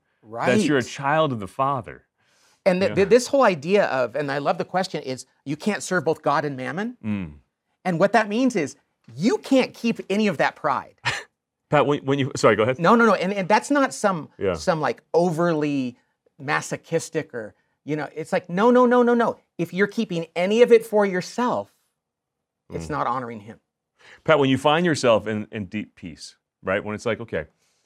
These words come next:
Speaker 1: I'm beloved of my Father. I don't need to write another book to, to matter." Uh, <laughs> is it demotivating? Does an inner phlegmatic come out of Pat Lencioni?
Speaker 2: Well, the, there,
Speaker 1: <laughs>
Speaker 2: this is a problem. And that's the question I think was getting at, too.
Speaker 1: Right,
Speaker 2: It's like,
Speaker 1: right.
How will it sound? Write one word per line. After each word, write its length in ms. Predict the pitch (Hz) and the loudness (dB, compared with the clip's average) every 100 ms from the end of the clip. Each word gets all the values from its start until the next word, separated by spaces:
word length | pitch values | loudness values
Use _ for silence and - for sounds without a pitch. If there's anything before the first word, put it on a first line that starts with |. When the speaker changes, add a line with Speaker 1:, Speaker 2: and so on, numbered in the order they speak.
| _ | _
Speaker 1:
I'm 100 | 104 | -10
beloved 320 | 92 107 123 123 | -2 0 0 -2
of 80 | |
my 100 | 107 | -4
Father. 460 | 95 92 87 87 85 - | -4 -4 -2 -6 -10 -8
I 100 | 98 | -6
don't 100 | 107 | -6
need 120 | 113 | -8
to 60 | 95 | -4
write 140 | 92 | -4
another 200 | 85 82 | -4 -10
book 200 | 80 82 | -12 -14
to, 100 | - 73 | -16 _
to 100 | - | -20
matter." 440 | 80 71 69 76 76 _ _ _ _ - | -16 -14 -16 -18 _ _ _ _ _ -6
Uh, 200 | 104 98 - 131 | -4 -4 -6 -8
<laughs> 200 | _ _ | _ _
is 100 | 113 | -12
it 60 | 95 | -10
demotivating? 640 | 107 95 104 - - 139 - - 151 | -10 -8 -10 -12 -12 -12 -12 -20 -6
Does 120 | 139 131 | -2 0
an 80 | |
inner 160 | 139 156 | 2 0
phlegmatic 540 | - 143 123 120 143 | 2 2 4 2 0
come 140 | - 139 | -4 -4
out 100 | 135 | -2
of 80 | 127 | 0
Pat 140 | 143 | 0
Lencioni? 440 | 147 135 147 147 131 - - | 0 -4 -6 -8 -14 -14 0
Speaker 2:
Well, 140 | 180 175 | 2 2
the, 120 | 180 | 2
there, 200 | - 175 165 | 4 4 4
Speaker 1:
<laughs> 140 | 175 | 2
Speaker 2:
this 100 | 214 | 2
is 100 | 202 | 0
a 40 | - | 2
problem. 260 | 196 156 | 4 4
And 80 | 151 | 0
that's 160 | 202 - | -2 -2
the 80 | 165 | -2
question 380 | 165 170 - | -2 -4 -6
I 60 | 139 | -8
think 180 | 139 127 | -8 -12
was 100 | 107 | -8
getting 260 | 156 170 | -6 -4
at, 140 | 117 120 | -6 2
too. 80 | 127 | 4
Speaker 1:
Right, 120 | 104 | 4
Speaker 2:
It's 100 | 110 | 4
like, 100 | 110 | 2
Speaker 1:
right. 100 | 85 | 0